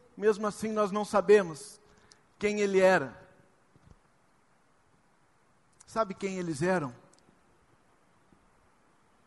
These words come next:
Eles eram os primeiros dois, que no domingo, depois que os discípulos todos se reúnem novamente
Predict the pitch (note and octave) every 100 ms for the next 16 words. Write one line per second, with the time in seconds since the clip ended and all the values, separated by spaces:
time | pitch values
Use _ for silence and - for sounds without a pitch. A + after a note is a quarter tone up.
0 | _ _ _ - G#3 G3+ D#3 G#3+ A3 A3
1 | E3+ - - - A3 - A#3 A3+ B3 A#3+
2 | F3+ F3+ A3 F3+ C#3+ - - - _ _
3 | _ _ _ _ _ - - - A#3 B3
4 | G#3 A3+ B3 B3+ G3 D3 B2 - - _
5 | _ _ - F3 A3 A3+ A#3 A#3 A#3 F#3+
6 | G#3 - B3 A3 G#3+ - A3+ A#3+ G3+ -
7 | A3+ A3+ A3 B3 A#3 A3+ G#3+ G#3 G3 G#3+
8 | A3 G3+ -